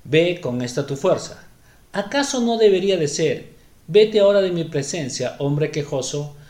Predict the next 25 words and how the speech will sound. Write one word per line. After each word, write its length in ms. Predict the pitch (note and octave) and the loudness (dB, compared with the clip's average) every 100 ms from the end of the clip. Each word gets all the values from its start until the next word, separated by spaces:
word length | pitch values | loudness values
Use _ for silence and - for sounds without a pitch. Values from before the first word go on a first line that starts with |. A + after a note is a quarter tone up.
| _ - | _ -6
debo 320 | C3+ E3 F3 | 2 2 4
de 100 | D#3 | 4
haberme 320 | D#3 E3 E3 | 4 2 0
equivocado 640 | D#3 D3 C3 - C3+ C3+ | -2 -2 -2 -2 -2 -2
con 160 | C#3 C3+ | -4 -8
este 220 | C#3 D3 | -4 -2
hombre"? 360 | E3 D3+ - - - - | -2 -2 -8 -14 -20 -8
Pudo 520 | C#4 A#3+ A#3 A#3+ - | 0 4 4 0 -10
ser 240 | - D#3 | 0 0
la 120 | D3 C3+ | 2 -2
respuesta 520 | C3 - C#3 - D3 | -6 -6 -6 -2 -2
de 120 | F3+ | 0
Dios, 440 | A#3 C#3 - - - _ _ _ | -2 -2 -6 -16 -20 _ _ _
pero 220 | F3+ F3 | -2 0
estoy 320 | D#3+ - G3+ | -2 0 0
muy 300 | F#3+ G#3+ B3 | 2 0 0
contento 580 | A#3 G3 F#3 F3 E3 F#3 | 0 -2 -2 -4 -2 -2
de 180 | E3 D#3 | -2 -2
que 140 | D3+ | -2
el 100 | D3 | -2
Señor 600 | C#3+ C#3 C#3 C#3+ E3 - - _ - | -2 -2 0 0 -2 -6 -20 _ -8
no 300 | D#3+ F#3+ G3 | -4 -2 -2
sea 320 | - G#3 D3+ | -2 0 0
como 240 | C3 A#2+ A#2 | -2 -4 -4
nosotros. 640 | A2+ D#3 B2+ - - | -2 -2 -2 -8 -20